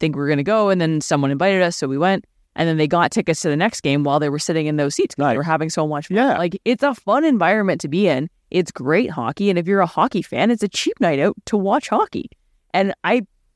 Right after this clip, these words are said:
Speaker 1: I wasn't surprised at all to
Speaker 2: Okay.
Speaker 1: see this 'cause I, I really do think people have been so starved for women's hockey for so long. And in addition to the people who follow women's hockey closely and have been waiting for a place to watch Marie Fil-, Fullan, Hilary Knight, and, and, you know, Sarah Nurse, et cetera, et cetera,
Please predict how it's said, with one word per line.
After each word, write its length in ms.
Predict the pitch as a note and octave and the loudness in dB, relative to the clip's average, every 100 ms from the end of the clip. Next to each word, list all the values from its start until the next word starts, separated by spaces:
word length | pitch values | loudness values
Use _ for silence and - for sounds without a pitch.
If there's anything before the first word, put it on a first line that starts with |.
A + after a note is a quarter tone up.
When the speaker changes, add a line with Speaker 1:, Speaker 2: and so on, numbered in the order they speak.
| _ _ _ _ | _ _ _ _
Speaker 1:
I 120 | - C4+ | -2 2
wasn't 320 | C#4+ C#4+ A#3+ | 2 2 -2
surprised 420 | B3 G#3 G3+ G3 | -4 -4 -2 0
at 80 | F#3+ | 2
all 260 | D3+ E3 F3+ | 2 2 2
to 120 | G3 | 2
Speaker 2:
Okay. 100 | G#3 | 2
Speaker 1:
see 80 | D#3 | 2
this 200 | C#3+ - | -2 -2
'cause 120 | E3+ | 0
I, 80 | D#3 D#3+ | 0 0
I 80 | D#3+ | 0
really 340 | E3+ E3 A3+ A3 | 0 2 0 2
do 180 | F#3 | 0
think 220 | F#3 E3+ D3+ | 0 -2 -2
people 180 | F3 | -2
have 140 | E3 C#3 | -2 -2
been 100 | D3 | -4
so 220 | - F3 | -2 -2
starved 720 | - - - B2+ D#3 F3 C#3+ - | -2 -8 -2 0 2 2 0 -8
for 240 | - D#3+ | -4 0
women's 300 | D3 C#3+ C#3+ | 0 0 0
hockey 300 | C#3 C#3 D#3 | -2 -2 -2
for 100 | D3 | -2
so 160 | C#3+ C#3 | -2 -2
long. 300 | D3+ F3+ D#3 - _ _ _ _ _ | 0 0 0 -6 _ _ _ _ _
And 240 | F#3 F3 E3+ | 0 0 0
in 120 | F3+ | 0
addition 400 | F3+ F#3 C4 C4 | 0 0 -2 0
to 60 | G3+ | -2
the 60 | E3+ | 0
people 240 | F3 D#3 | -2 0
who 100 | D3 | -2
follow 320 | - E3+ G3 | 0 0 2
women's 240 | E3 D3+ D3 | 0 -2 -2
hockey 220 | D3 D3 | -2 -4
closely 380 | - E3 F3 D3 | -2 0 0 -2
and 60 | |
have 60 | C#3 | -4
been 160 | C#3 C3+ | -6 -2
waiting 280 | D#3 G3+ F3+ | 0 0 0
for 140 | D3+ | -2
a 60 | C#3+ | -2
place 260 | E3 D3 | 0 -2
to 100 | - | -2
watch 360 | C#3 D3 D#3 - | -2 0 0 0
Marie 200 | D#3+ D3 | 0 0
Fil-, 180 | - C#3+ | 0 -4
Fullan, 380 | - D3+ C#3 C#3+ | -2 -2 0 0
Hilary 320 | D#3+ C#3+ C#3+ | 0 0 0
Knight, 240 | C#3 C#3 C#3+ | 0 0 0
and, 180 | C3 - _ _ | -2 -4 _ _
and, 120 | - C3+ | -2 0
you 60 | |
know, 200 | B2+ C#3 - | 2 0 -2
Sarah 300 | - D#3+ C3+ | 0 2 2
Nurse, 320 | C#3 E3 - | 2 0 -2
et 80 | - | -2
cetera, 240 | D#3+ C3 | 0 0
et 60 | B2 | 0
cetera, 280 | D#3 C#3+ | 0 0